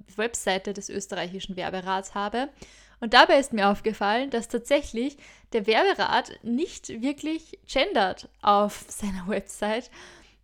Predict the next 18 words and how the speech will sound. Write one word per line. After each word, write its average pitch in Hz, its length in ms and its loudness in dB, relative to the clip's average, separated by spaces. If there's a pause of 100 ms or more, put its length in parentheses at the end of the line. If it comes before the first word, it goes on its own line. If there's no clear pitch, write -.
(240)
Also 240 420 0
wir 247 100 0
haben 240 200 2
zwar - 200 -2
oben 262 240 -2
im 240 140 -2
Menü, 220 520 0
ich, - 360 -10
ich - 220 -12
sitze - 200 -6
gerade 190 200 -6
davor, 196 360 -2
schaut 208 280 -8
gerne 208 200 0
auch 208 140 -6
mal 196 140 -6
da 190 180 -8
vorbei, 208 560 -6